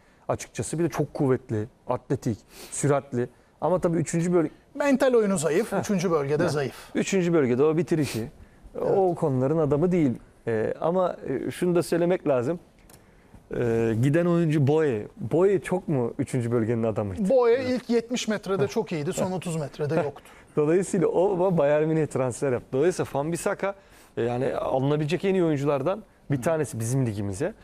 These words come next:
Speaker 1: Alınabilecek oyunculardan, e, biri. Köln zaten çok ciddi derecede,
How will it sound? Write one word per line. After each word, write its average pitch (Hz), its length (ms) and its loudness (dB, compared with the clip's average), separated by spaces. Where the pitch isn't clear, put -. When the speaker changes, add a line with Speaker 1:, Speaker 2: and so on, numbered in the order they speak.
Speaker 1:
Alınabilecek 131 460 0
oyunculardan, 123 580 0
e, 113 200 0
biri. 160 120 0
Köln 180 280 0
zaten 165 360 -2
çok 156 240 -6
ciddi 185 320 -6
derecede, 131 460 0